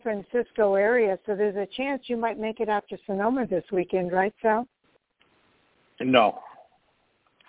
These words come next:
Speaker 1: Oh,
Speaker 2: No
Speaker 1: okay.
Speaker 2: chance.
Speaker 1: I thought I, I'm, no
Speaker 2: Yeah,
Speaker 1: chance.
Speaker 2: no chance. No chance.
Speaker 1: Oh, okay. I was hoping maybe you'd be able to make it out there this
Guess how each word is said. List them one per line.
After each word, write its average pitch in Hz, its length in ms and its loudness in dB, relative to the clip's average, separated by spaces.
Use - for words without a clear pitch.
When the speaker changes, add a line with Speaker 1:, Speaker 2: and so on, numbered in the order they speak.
Speaker 1:
Oh, 240 300 2
Speaker 2:
No 247 100 6
Speaker 1:
okay. 214 140 -2
Speaker 2:
chance. 190 260 0
Speaker 1:
I 208 40 -6
thought 196 80 -6
I, 190 260 -10
I'm, 202 260 -6
no 202 300 0
Speaker 2:
Yeah, 190 100 2
Speaker 1:
chance. - 80 -12
Speaker 2:
no - 140 0
chance. - 300 -8
No 208 180 -6
chance. - 260 -8
Speaker 1:
Oh, 208 280 4
okay. 220 220 -6
I 185 160 -4
was 190 180 -8
hoping 214 400 -6
maybe 208 320 -8
you'd 202 240 -8
be 208 80 0
able 202 240 -2
to 190 100 -6
make 196 300 -10
it 190 100 -6
out 190 280 -4
there 170 200 0
this 170 180 -8